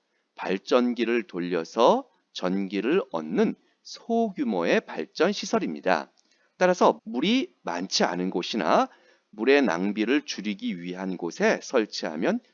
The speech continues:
효과적이겠죠? 이 소수력 발전을 더욱 이용한 것이 있습니다.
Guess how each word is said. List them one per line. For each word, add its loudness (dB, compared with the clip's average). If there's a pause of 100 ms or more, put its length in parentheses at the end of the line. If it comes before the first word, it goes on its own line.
(100)
효과적이겠죠? 0 (1040)
이 0
소수력 0
발전을 2
더욱 6
이용한 0
것이 -4
있습니다. -4